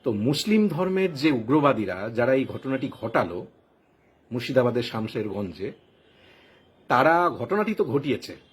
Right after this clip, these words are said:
তারা, তাদের মধ্যে ঘেন্না আছে হিন্দু ধর্ম সম্পর্কে। তারা তিলোত্তমা দেবীর মতন,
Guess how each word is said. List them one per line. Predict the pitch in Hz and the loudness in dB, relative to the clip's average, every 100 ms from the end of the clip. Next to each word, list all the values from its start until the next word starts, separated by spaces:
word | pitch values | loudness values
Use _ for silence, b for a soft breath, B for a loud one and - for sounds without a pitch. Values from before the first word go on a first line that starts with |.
| _ _ _ _ _ _ _ | _ _ _ _ _ _ _
তারা, | 120 127 147 156 160 135 | 2 6 6 6 2 -2
তাদের | 123 156 | 0 0
মধ্যে | 156 151 143 | 0 -2 -2
ঘেন্না | - - 147 147 143 | -4 0 0 2 2
আছে | 117 135 | 0 -2
হিন্দু | 113 120 123 | -2 0 -2
ধর্ম | 101 117 110 | -2 -4 -6
সম্পর্কে। | - - 90 - 90 _ _ b b b b _ - | -8 -14 -16 -16 -20 _ _ b b b b _ -4
তারা | 117 139 151 147 - _ - | 2 6 6 4 -2 _ -4
তিলোত্তমা | 143 151 156 156 156 | 0 0 0 -2 2
দেবীর | 131 139 156 | 2 2 2
মতন, | 151 151 120 113 | 0 0 0 -2